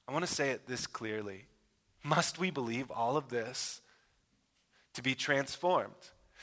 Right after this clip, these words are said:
Must we really believe what must seem to some as an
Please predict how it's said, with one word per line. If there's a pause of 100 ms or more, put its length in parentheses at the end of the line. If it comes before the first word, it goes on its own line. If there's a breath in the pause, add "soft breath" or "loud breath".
(180 loud breath)
Must
we
really
believe (340 loud breath)
what
must
seem
to
some
as
an